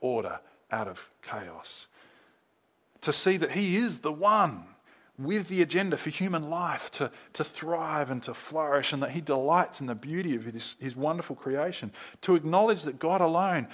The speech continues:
has both the right and the wisdom to teach us how to enjoy his good creation. To humbly recognise that in this way, we are like Pharaoh,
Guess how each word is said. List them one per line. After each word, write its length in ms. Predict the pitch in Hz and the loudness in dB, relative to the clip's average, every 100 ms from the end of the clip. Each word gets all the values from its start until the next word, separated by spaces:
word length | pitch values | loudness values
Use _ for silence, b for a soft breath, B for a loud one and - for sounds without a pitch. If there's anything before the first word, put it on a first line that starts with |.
| B B B - | B B B -2
has 160 | 160 | 0
both 300 | - 156 156 | 4 4 4
the 60 | 135 | -4
right 360 | 127 165 175 - | 0 4 4 6
and 240 | 175 208 | 4 4
the 80 | 165 | 4
wisdom 520 | 143 226 208 - 120 | 4 0 -2 -2 -4
to 100 | 120 | -4
teach 280 | 139 170 - | -4 -2 -2
us 80 | - | -4
how 160 | 160 165 | 0 2
to 100 | 190 | 2
enjoy 440 | 190 185 220 277 | 0 6 6 6
his 200 | 151 120 | 0 -6
good 200 | - 113 | -8 -12
creation. 540 | - 98 87 - - - _ B B B B B _ _ _ _ | -10 -12 -12 -14 -16 -20 _ B B B B B _ _ _ _
To 100 | - | -12
humbly 280 | 107 175 127 | -4 -2 0
recognise 640 | 107 - 120 98 90 104 - | 2 0 -2 -8 -8 -8 -4
that 160 | 123 - | -4 -4
in 140 | 127 | -8
this 260 | 120 - - | -4 -4 -2
way, 280 | 92 95 117 b b b b b b _ _ _ _ _ | -2 -2 -10 b b b b b b _ _ _ _ _
we 140 | 117 165 | -6 0
are 80 | |
like 220 | 135 101 - | 2 0 -2
Pharaoh, 500 | - 131 165 101 | -12 -10 -8 -8